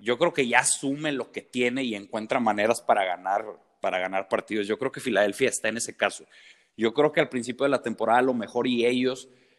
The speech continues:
y, a, y otras personas esperaban que iban a ser un Filadelfia explosivo. No lo es, por más de una razón. <coughs> Pero ahora están ten-, haciendo esas cosas chiquitas que los meten en,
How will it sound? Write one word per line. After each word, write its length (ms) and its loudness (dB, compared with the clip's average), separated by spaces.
y, 200 4
a, 280 6
y 200 -6
otras 320 -4
personas 400 -8
esperaban 360 4
que 120 2
iban 100 6
a 40 -2
ser 120 0
un 100 -2
Filadelfia 540 2
explosivo. 760 -4
No 340 0
lo 180 8
es, 360 2
por 200 4
más 200 2
de 60 2
una 120 0
razón. 380 -6
<coughs> 600 -2
Pero 260 8
ahora 560 8
están 600 -2
ten-, 340 -2
haciendo 600 2
esas 240 -8
cosas 300 -10
chiquitas 580 -4
que 240 0
los 180 0
meten 400 -4
en, 220 -8